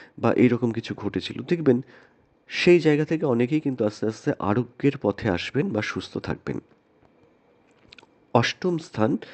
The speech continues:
দেবগুরু বৃহস্পতির দৃষ্টি, সব কিছু নিয়ে কিন্তু তুলনামূলকভাবে এই যা পরিস্থিতির মধ্যে আপনারা আছেন,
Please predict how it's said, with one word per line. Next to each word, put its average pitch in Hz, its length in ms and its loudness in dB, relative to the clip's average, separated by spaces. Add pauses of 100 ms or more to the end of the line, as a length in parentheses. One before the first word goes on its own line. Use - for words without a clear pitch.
(440)
দেবগুরু 135 460 4
বৃহস্পতির - 720 -4 (120)
দৃষ্টি, 135 360 -4 (460)
সব - 240 4 (280)
কিছু 156 260 0
নিয়ে 117 280 6
কিন্তু 110 340 0 (200)
তুলনামূলকভাবে 156 960 4 (680)
এই 156 180 8
যা 151 140 2
পরিস্থিতির 110 520 0
মধ্যে 110 260 -2
আপনারা 98 400 -4
আছেন, 139 340 2